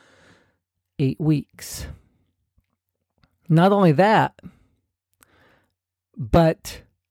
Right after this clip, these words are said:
he did things that were completely disrespectful, peeing on the walls of the bathroom to make us clean it up. I guarantee you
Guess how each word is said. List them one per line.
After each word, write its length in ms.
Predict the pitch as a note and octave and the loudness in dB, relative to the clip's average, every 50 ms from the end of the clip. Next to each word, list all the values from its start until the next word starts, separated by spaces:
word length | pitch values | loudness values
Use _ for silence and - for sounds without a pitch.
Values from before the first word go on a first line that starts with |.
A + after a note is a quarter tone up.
| _ _ _ _ _ _ _ _ _ | _ _ _ _ _ _ _ _ _
he 200 | - - G#3+ A#3 | -4 -2 0 2
did 220 | G3+ A3+ F#3+ D3 | 2 2 0 0
things 420 | - - F3+ E3 D#3 D3+ B2+ - - | -2 -2 -2 0 0 -2 -4 -4 -2
that 320 | E3 D#3 D3+ D3+ D#3+ - _ - | 0 0 0 0 -4 -6 _ -10
were 240 | E3 C3+ D3+ C#3+ | -4 -2 -2 -2
completely 680 | - - - D#3+ C#3+ - - - F#3 G3 - F#3+ D#3 C#3 | -2 0 0 0 0 0 0 0 0 0 0 0 -2 -2
disrespectful, 1000 | G#2+ C3 B2+ - - - - - - - - - - _ - - - _ _ _ _ _ _ _ _ _ _ | -2 -4 -8 -8 -10 -14 -14 -14 -14 -14 -14 -14 -14 _ -20 -20 -20 _ _ _ _ _ _ _ _ _ _
peeing 380 | - - F#3 F#3+ F#3+ F3+ F3 E3 | -2 0 0 0 2 2 2 2
on 140 | D#3+ D#3 D#3 | 2 2 2
the 80 | D3 | 2
walls 380 | C#3 D3 D3+ D3+ D#3 D#3 - - | 2 4 4 4 2 2 2 0
of 80 | D3+ | 0
the 80 | C3 C3+ | 0 0
bathroom 520 | A#2 D3+ D3+ D#3 D#3 D3 - D3 B2+ B2 A2+ | 0 0 2 2 0 0 -2 -2 -4 -4 -4
to 100 | - C#3 | -4 -2
make 180 | D3 C#3 B2+ | -2 -2 -2
us 160 | - C#3 - - | -4 -6 -6 -8
clean 360 | - - D3+ D3+ C#3+ C#3 C3+ | -8 -4 -2 0 0 0 -2
it 120 | C3 B2 | -2 -4
up. 380 | C#3 C#3 C3+ - _ - - - _ _ _ _ _ _ _ _ _ _ _ _ _ _ _ _ _ _ _ _ _ _ _ _ _ _ _ _ _ _ _ _ _ _ _ _ _ _ _ _ _ _ _ _ _ _ _ - | -4 -6 -8 -8 _ -16 -16 -16 _ _ _ _ _ _ _ _ _ _ _ _ _ _ _ _ _ _ _ _ _ _ _ _ _ _ _ _ _ _ _ _ _ _ _ _ _ _ _ _ _ _ _ _ _ _ _ -4
I 80 | F3+ | -2
guarantee 580 | E3 D#3 G#3 G#3 G3+ F#3 D#3+ D3 - - G#3+ A3 | 0 2 2 2 4 2 0 0 -2 -2 -2 -2
you 480 | G#3+ G3 F3+ D3+ C#3 C3 B2+ B2 A2+ | 0 0 2 2 2 2 2 0 -2